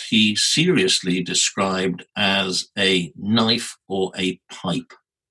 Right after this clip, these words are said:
The attack had taken place very close to the spot where Elizabeth Stride was found dead,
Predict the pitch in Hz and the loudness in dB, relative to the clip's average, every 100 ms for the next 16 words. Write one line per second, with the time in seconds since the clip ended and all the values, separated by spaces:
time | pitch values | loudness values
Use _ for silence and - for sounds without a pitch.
0 | _ _ _ - - - _ _ _ _ | _ _ _ -20 -20 -20 _ _ _ _
1 | - 110 - - 190 - 123 - 120 117 | 2 4 4 2 2 0 -4 0 0 0
2 | 110 - 123 113 104 104 135 127 92 - | -6 -4 -2 0 0 2 4 4 2 -2
3 | 147 123 - - 95 - - 107 - 98 | 2 2 0 -4 -2 -2 -2 -4 -2 -2
4 | 98 95 95 90 90 92 - - - 101 | 0 2 0 -2 -2 -2 -2 -2 -2 -2
5 | 98 90 - _ - _ _ - 85 98 | -2 -4 -8 _ -20 _ _ -10 -2 0
6 | 92 - 95 92 90 76 - - 160 - | 0 0 0 0 -4 -6 -12 -14 -14 -2
7 | 113 87 78 117 | 2 2 0 -8